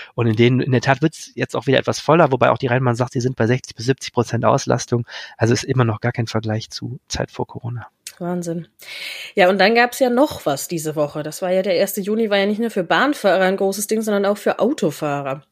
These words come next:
Speaker 2: Äh, da war ja der Tankrabatt angekündigt. Wie ist das denn gelaufen?
Speaker 1: Ja, das war ä-, ähnlich. Also auch da haben sich, glaub ich, um nachts, zum Mitternacht haben sich vor allem Journalisten an den Tankstellen getroffen, um Reportagen zu schreiben, wie voll es wird an den Tankstellen. War natürlich nicht so.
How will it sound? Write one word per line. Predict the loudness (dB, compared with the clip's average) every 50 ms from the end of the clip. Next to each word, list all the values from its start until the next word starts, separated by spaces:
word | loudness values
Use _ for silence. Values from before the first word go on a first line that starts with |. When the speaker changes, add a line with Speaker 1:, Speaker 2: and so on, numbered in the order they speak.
| _ _ -4
Speaker 2:
Äh, | -2 0 0 0 0 -2 -2 -2
da | -2 0 0 0
war | 0 0
ja | 2 2 4
der | 2 2 0
Tankrabatt | 0 0 2 2 2 2 2 0 0 0 -2 -4 -4 -6 -6 -6 -4
angekündigt. | -6 -4 -4 -4 -6 -8 -4 -2 -2 0 0 -2 -6 -6 -8 -6
Wie | -6
ist | -4 -2 -2
das | -2 -2 0
denn | 0 0 0
gelaufen? | 0 -4 -4 -6 -6 -8 -10 -8
Speaker 1:
Ja, | -2 2 4 4 4
das | 4 2 2
war | 4 4 4 4
ä-, | 0 -2 -4 -2 -4 -4 -2
ähnlich. | 0 0 0 0 0 0 0
Also | 0 2 2 2
auch | 2 0 2
da | 4 4 4 4
haben | 4 2 -2
sich, | -8 -6 -2
glaub | 0 0 0 0
ich, | -2 -4
um | -4 0
nachts, | 0 0 0 -2 -6 -18 -12 -8
zum | -6 -4 -4
Mitternacht | -2 0 0 2 2 0 0 -2
haben | -4 -6
sich | -6 -4
vor | -2 0
allem | 0 0 -2
Journalisten | -2 -4 -4 -4 -4 -6 -4 -4
an | -4
den | -4 -2
Tankstellen | -4 -4 -2 0 -2 -2 -2
getroffen, | -2 -4 -2 0 -2 -2 -2 -2 -2
um | -2 -2 -2 -4 -2
Reportagen | -2 0 0 2 2 2 2 2 2 0
zu | -2 -4
schreiben, | -2 0 0 0 0 0
wie | -2
voll | -2 0 0
es | 0 0 0
wird | -2 -2
an | -2
den | -2
Tankstellen. | -2 -4 -2 -2 -2 0 0 2 2 2
War | 2 4
natürlich | 2 2 0 -2 -6 -6 -4
nicht | -6 -8 -6 -4
so. | -2 -2